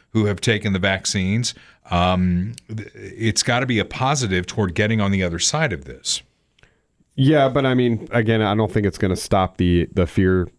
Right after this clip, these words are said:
Speaker 2: campaign.
Speaker 1: Oh,
Speaker 2: you know?
Speaker 1: no.
Speaker 2: And there, there'll be another variant sometime in the next couple months, and they'll, they'll scare us about that, and people will still be wearing masks and still, you know,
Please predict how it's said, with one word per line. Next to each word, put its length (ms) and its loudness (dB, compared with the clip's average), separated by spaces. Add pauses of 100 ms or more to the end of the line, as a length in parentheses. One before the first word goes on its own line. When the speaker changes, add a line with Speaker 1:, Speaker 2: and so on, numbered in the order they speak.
Speaker 2:
campaign. 580 0
Speaker 1:
Oh, 220 2
Speaker 2:
you 60 4
know? 340 2
Speaker 1:
no. 40 2
Speaker 2:
And 140 4
there, 200 2
there'll 280 2
be 160 4
another 340 2
variant 640 2
sometime 440 0
in 60 2
the 60 2
next 220 -2
couple 240 0
months, 340 0
and 120 2
they'll, 320 0
they'll 200 2
scare 280 0
us 120 -4
about 280 0
that, 320 2
and 140 -6
people 300 -2
will 280 2 (440)
still 280 0
be 140 2
wearing 340 2
masks 540 -2
and 180 0
still, 500 2
you 100 0
know, 340 0